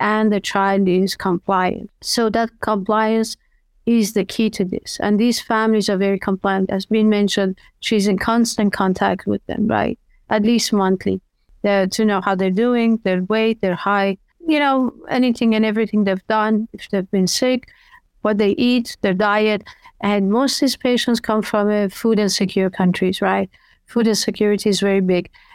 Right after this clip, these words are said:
And, uh, even, as Ms. Cochran mentioned, any unopened medication, unexpired, and also if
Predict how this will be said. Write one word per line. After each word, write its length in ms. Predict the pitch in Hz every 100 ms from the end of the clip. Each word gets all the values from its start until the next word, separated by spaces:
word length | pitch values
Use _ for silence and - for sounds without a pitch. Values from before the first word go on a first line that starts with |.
| _ 196
And, 460 | 202 196 196 190
uh, 160 | 185 196 202 -
even, 380 | 226 233 208 226 _ _ - -
as 200 | 208 208
Ms. 160 | 196
Cochran 460 | - 196 208 202 208 - - -
mentioned, 520 | 208 214 - 208 214 _ _ _ -
any 380 | 226 233 226 220
unopened 520 | 208 220 214 190 208
medication, 840 | 208 190 185 - 226 214 214 208 214 _ _ -
unexpired, 800 | 202 196 190 - 214 220 220 226
and 260 | 233 226 220
also 480 | 214 220 - 202 -
if 320 | - 208 -